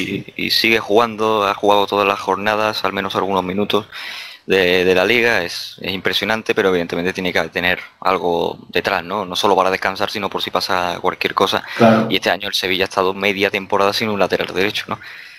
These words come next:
Speaker 1: Hmm.
Speaker 2: Corche, evidentemente, se va a vender, no, no, no se piensa en, en que pueda estar el año que viene aquí, además, eh, ha tenido muchas lesiones también y, bueno, lo más normal es que salga.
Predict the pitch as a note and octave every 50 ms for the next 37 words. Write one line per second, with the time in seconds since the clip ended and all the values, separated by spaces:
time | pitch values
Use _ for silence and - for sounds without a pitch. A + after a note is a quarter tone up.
0 | - _ _ _ - - B2+ A#2 G#2+ G2+ - - G#2 F#2+ F#2+ F#2+ F2+ F#2+ G2 G2+
1 | G2 F#2+ - G2+ G#2 G2+ G2 F#2+ F#2 - F#2+ F#2+ F#2+ F#2 F2+ F2+ F2+ G2 G#2 G2+
2 | G2 F2+ F#2+ F#2 F#2 F2+ F2 E2+ F2 F2+ F2+ F2 F2+ F2 F2 F2 F#2 F2+ - -
3 | F#2 F2+ - - F#2+ F#2+ F#2 - F#2 F2 F2 F2 F#2 F2+ E2+ - - - - -
4 | F2+ F2 - F#2 - - G2 F2+ F#2 - - G2+ F#2+ F#2 F#2 F2+ F2 F2 F2+ F#2
5 | F#2 F2 F#2 F2+ F#2 F2 F2+ - - A2+ G#2 G2+ F#2 F2 E2+ F2 F2+ - - -
6 | - - - - - - - - - - - - F#2 F#2 F#2 F2+ F2 E2+ F2 F2+
7 | - G2 G2 G2 G2 G2 G2+ - - G#2 F#2+ F#2+ F2+ - A#2+ A#2+ A#2 A2+ G#2 -
8 | - F2 F#2 G#2+ A#2 A#2+ A#2 A2+ A2+ A2 G2+ G2 F#2 F2 E2+ E2 G2+ F2+ - -
9 | _ _ - - - F#2 F#2+ F#2+ F#2+ F#2+ F#2+ F#2+ F#2+ F#2+ - - F#2+ - A2 G#2
10 | G2 G#2+ A#2+